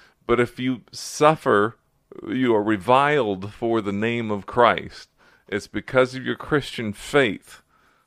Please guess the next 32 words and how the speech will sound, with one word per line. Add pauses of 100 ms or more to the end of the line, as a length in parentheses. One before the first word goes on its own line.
(140)
That
you're
reviled,
that
that's
what
gets
you
into
trouble, (100)
naming
the
name
of
Christ. (800)
He
says, (1600)
"Then
you
are
blessed
because
the
Spirit
of
glory
and
of
God
rests
on
you."